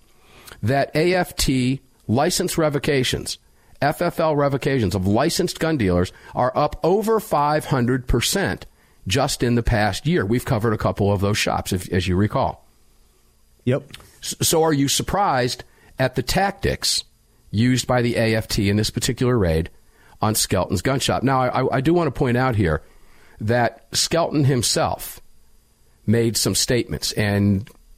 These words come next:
Speaker 1: he shouldn't have. He ha-, he should have been quiet. Again, I don't know the disposition of this. But he said, and I quote from this: Skelton said he was not entirely sure why his rights, where his rights begin and end as a gun store owner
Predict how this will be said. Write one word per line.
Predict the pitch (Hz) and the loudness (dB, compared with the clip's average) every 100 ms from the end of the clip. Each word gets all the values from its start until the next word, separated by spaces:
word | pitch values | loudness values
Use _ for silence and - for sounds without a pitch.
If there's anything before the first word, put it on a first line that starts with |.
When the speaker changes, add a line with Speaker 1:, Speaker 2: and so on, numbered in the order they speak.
| - - | -20 -6
Speaker 1:
he | 135 127 | -2 0
shouldn't | - 208 127 98 | 0 0 0 -2
have. | 90 82 82 | 0 0 0
He | 123 113 104 - | 0 2 0 0
ha-, | 107 101 | -2 -2
he | - 110 - | -2 -2 -2
should | - - 143 | -6 -2 -2
have | 104 | 0
been | 113 | -2
quiet. | - 127 95 | 0 0 0
Again, | 113 131 | -2 -2
I | 113 | 0
don't | 135 | 0
know | 135 123 | 0 0
the | |
disposition | 107 117 - 95 113 - 82 | 0 -2 -2 0 0 0 -4
of | 80 | -4
this. | - - - - - - - - - - - - | -6 -8 -12 -20 -20 -20 -20 -20 -20 -20 -20 -8
But | 113 143 - | -2 -2 0
he | 208 | 0
said, | 196 - 127 127 | 0 0 0 0
and | 127 | 0
I | |
quote | - 117 - - | 0 -2 -2 -4
from | - 90 | 0 0
this: | 57 - - - - - - - | 0 -6 -10 -16 -20 -20 -20 -10
Skelton | - - 185 175 | -6 -2 0 0
said | - 175 | 0 2
he | |
was | 147 | 2
not | 147 151 | 2 2
entirely | 143 - 143 139 120 | 0 0 0 2 0
sure | - 139 | 0 2
why | 120 127 | 2 2
his | 110 | 2
rights, | 123 135 - - | 0 0 -4 -2
where | 120 127 | 0 2
his | 123 127 | 2 2
rights | 131 127 | 0 0
begin | - 101 139 143 120 | 0 0 2 2 2
and | 113 - | 0 0
end | 143 127 | 2 2
as | - 123 117 | 0 0 0
a | |
gun | 113 135 143 | 0 0 0
store | - 135 113 | 0 0 2
owner | 113 104 87 - | 2 2 0 -2